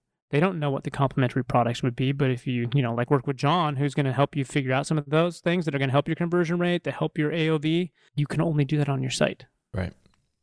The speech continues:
Speaker 2: Yeah, that, and that's been kind of my rub with Google Shopping and, uh, and I guess buy on Google s-, more specifically, is that you,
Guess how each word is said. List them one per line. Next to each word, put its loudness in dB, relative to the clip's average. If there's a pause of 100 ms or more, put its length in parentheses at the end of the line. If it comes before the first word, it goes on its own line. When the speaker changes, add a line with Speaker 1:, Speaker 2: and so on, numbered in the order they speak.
(480)
Speaker 2:
Yeah, 4
that, 0
and 0
that's 0
been 0
kind -2
of -4
my 4
rub 4
with 0
Google 0
Shopping 0
and, -2
uh, -2
and -8
I 0
guess -2
buy 0
on 2
Google 0
s-, -4
more -2
specifically, 0
is -2
that 0
you, 0